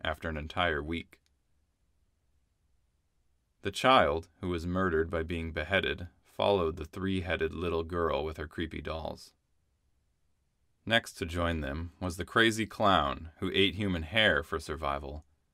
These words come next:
And last but not the least, Granny Frog invited Lady Iris, the woman with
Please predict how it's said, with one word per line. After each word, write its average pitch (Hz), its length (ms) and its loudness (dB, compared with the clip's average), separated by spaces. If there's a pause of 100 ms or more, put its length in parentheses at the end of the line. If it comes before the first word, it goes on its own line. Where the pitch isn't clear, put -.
(680)
And 98 160 -2
last 110 500 6
but 95 120 0
not 92 300 0
the 113 80 -4
least, 78 460 -4 (520)
Granny 98 400 2
Frog 78 520 4
invited 82 640 0
Lady 85 340 0
Iris, 80 600 -2 (880)
the 87 120 -4
woman 107 300 2
with 92 140 -2